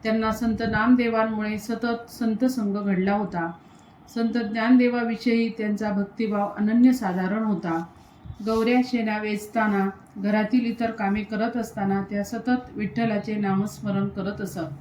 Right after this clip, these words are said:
जनाबाईंचे अभंग दूर दूरपर्यंत लोकप्रिय झाले आणि त्यांची ख्याती कबीरांच्या कानी गेली. "इतके सुंदर अभंग रचणारी ही स्त्री कोण आहे?" या उत्सुकतेपोटी संत कबीर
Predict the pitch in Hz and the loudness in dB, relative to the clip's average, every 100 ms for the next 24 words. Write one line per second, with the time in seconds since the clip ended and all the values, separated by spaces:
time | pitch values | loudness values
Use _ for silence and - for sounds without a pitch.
0 | - - - - - - 208 220 233 226 | -18 -20 -20 -20 -18 -6 -2 2 2 2
1 | 208 233 214 202 214 220 214 196 226 247 | -2 -2 -2 0 0 0 -2 0 0 0
2 | 202 233 - 214 208 214 208 214 233 - | 0 -2 -2 -2 0 0 0 0 -2 -2
3 | 214 214 196 196 185 190 - 214 233 240 | -2 -2 2 2 2 -2 -4 -2 0 0
4 | 214 196 190 208 - 202 - 101 139 - | 0 0 -2 -6 -2 -2 0 -2 -2 -8
5 | - - - 220 226 247 220 202 214 214 | -20 -20 -6 2 6 6 4 0 -2 0
6 | 196 196 202 208 196 196 165 170 - - | 2 4 2 -2 0 2 2 0 -2 -12
7 | - - 233 - 254 240 226 220 220 247 | -20 -10 -10 0 2 2 0 -2 2 4
8 | 254 220 226 226 214 220 208 196 208 226 | 4 2 0 -2 0 0 -2 -2 -2 0
9 | 208 214 202 233 - 247 247 247 226 202 | 0 0 0 0 2 4 4 2 0 2
10 | 202 202 - - - - 226 233 - - | 2 0 -4 -8 -12 -10 0 0 0 -2
11 | - 269 - 262 254 214 214 208 - 220 | 2 2 4 2 2 -2 0 -2 -2 -2
12 | 202 220 220 202 214 | -2 -2 -2 -2 -2